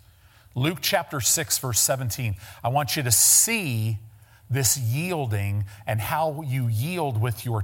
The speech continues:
tongue. Jesus, it says, "And he came down with them and stood in the plain and the company of his disciples and a great multitude of people out of all Judea and Jerusalem,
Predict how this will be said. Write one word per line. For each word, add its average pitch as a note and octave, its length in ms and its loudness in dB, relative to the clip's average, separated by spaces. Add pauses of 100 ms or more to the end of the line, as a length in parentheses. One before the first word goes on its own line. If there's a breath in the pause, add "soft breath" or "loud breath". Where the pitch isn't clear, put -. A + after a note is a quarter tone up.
tongue. F2 580 -4 (1500 soft breath)
Jesus, C3 680 4
it A#2+ 100 0
says, E3+ 240 4
"And D#3+ 80 0
he C#3+ 60 0
came G#3 320 0
down A3+ 280 4
with F3+ 200 -2
them C3 340 2 (240 loud breath)
and D3 180 2
stood C4+ 380 4
in C4+ 100 0
the B3 60 2
plain C#3 600 0 (260 loud breath)
and D#3 200 2
the D3 60 0
company A3 500 0
of G3 80 2
his D#3 180 2
disciples D#3+ 680 2
and D3+ 260 0
a C3+ 100 0
great E3 460 0
multitude G3+ 560 0
of D3 120 -2
people B2+ 540 0 (300 loud breath)
out D3+ 160 2
of C3 140 0
all G#3+ 380 4
Judea E3+ 800 2
and D3 180 0
Jerusalem, C3+ 800 0